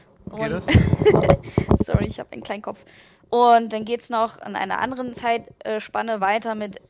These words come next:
Speaker 2: drei Elfenritter-Romanen. Und dann geht's noch mal mit einer Vorgeschichte weiter, ähm, die Drachenelfen. Das spielt wirklich sehr, sehr, sehr weit in der Zeit vor.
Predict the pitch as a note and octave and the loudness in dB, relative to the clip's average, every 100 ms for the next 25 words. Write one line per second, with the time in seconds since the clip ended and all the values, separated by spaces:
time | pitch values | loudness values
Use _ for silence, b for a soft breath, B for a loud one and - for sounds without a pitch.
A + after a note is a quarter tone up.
0 | _ G3 F#3+ F#3 F#3+ G3 G3 G3 F#3+ A#3 | _ -6 -4 -4 -4 -6 -6 -8 -8 -8
1 | D4+ C#4 C4+ C4 C4+ C4+ C#4+ E4 _ _ | -6 -6 -6 -6 -4 -4 -4 -10 _ _
2 | _ _ b b b - D4 D#4 B3+ B3 | _ _ b b b 0 0 0 -8 -6
3 | C4 - B3 A#3+ A#3+ A#3 - F#3+ - C#4 | -8 -8 -8 -2 -2 -2 -4 -8 -6 -4
4 | C#4 C#4 C4+ C4 B3 A3 G#3 A3+ A3+ G#3 | -2 -4 -8 -10 -6 -2 0 0 -2 -4
5 | G#3+ G#3 - G3 G3 F#3+ G3 - F3+ G3+ | -2 -4 -4 -6 -6 -10 -8 -8 -8 -12
6 | - - - - - b b b G3 G3 | -12 -14 -14 -20 -20 b b b -10 -10
7 | - A3 G3+ F#3+ F3+ F3 F#3+ G#3 G3 F#3 | -8 -10 -10 -14 -14 -4 -2 0 -2 -4
8 | F3 F3 F3+ F3+ - F#3+ F3+ - F#3 - | -6 -6 -4 -6 -6 -12 -12 -10 -10 -8
9 | F#3+ F#3+ | -8 -8